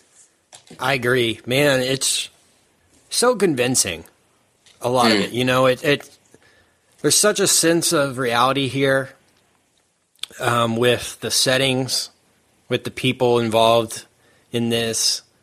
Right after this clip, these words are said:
Speaker 1: the casting especially. Um, it, it really, really is perfectly cast, like you said. E-, even, you know, the smaller characters, uh, the little time that they get, they definitely take advantage of it. But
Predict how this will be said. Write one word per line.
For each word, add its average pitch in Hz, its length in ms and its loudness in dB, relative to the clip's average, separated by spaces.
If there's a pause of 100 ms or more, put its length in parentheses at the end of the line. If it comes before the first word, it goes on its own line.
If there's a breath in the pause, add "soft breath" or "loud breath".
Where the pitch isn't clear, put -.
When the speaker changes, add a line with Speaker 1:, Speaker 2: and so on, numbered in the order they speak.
(120)
Speaker 1:
the 117 80 -6
casting 123 640 -2
especially. 107 800 -4 (760 soft breath)
Um, 120 280 2
it, 120 140 0
it 135 320 0
really, 147 280 2
really 127 320 0
is 110 240 -2
perfectly 110 520 -6
cast, 101 560 -4 (180)
like 98 180 -6
you 101 80 -6
said. 101 480 0 (140)
E-, 101 220 -12
even, 113 380 -4
you 107 160 -4
know, 107 180 0
the 101 100 -4
smaller 110 380 2
characters, 101 680 -4 (600 loud breath)
uh, 113 80 0
the 107 100 -2
little 127 240 4
time 120 280 -2
that 110 100 -6
they 107 160 -4
get, 107 280 -2
they 113 120 -2
definitely 104 580 -2
take 107 200 -4
advantage 107 400 -4
of 104 100 0
it. 101 200 -4 (800 loud breath)
But 139 300 -2